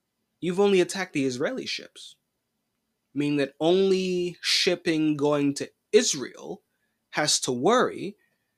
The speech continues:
about being attacked. Now, that's still a decent number of ships, but that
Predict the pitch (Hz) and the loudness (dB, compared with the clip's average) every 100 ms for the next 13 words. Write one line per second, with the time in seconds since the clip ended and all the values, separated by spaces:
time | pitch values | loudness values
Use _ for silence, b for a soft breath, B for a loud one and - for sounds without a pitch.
0 | _ - 156 175 135 123 135 - 359 - | _ -4 6 6 6 -2 -2 -6 -10 -12
1 | _ _ _ _ _ _ _ _ _ _ | _ _ _ _ _ _ _ _ _ _
2 | _ _ - 147 139 - 131 143 139 - | _ _ 0 0 0 -6 -2 -2 0 -2
3 | - 156 117 131 123 135 - 107 107 98 | 0 0 0 -2 0 -2 -2 -6 -10 -10
4 | - - 277 202 - - - - _ _ | -8 -6 -4 -6 -8 -12 -12 -18 _ _
5 | _ _ _ _ _ _ _ _ _ _ | _ _ _ _ _ _ _ _ _ _
6 | 139 147 143 147 160 175 - | 0 2 0 0 2 2 0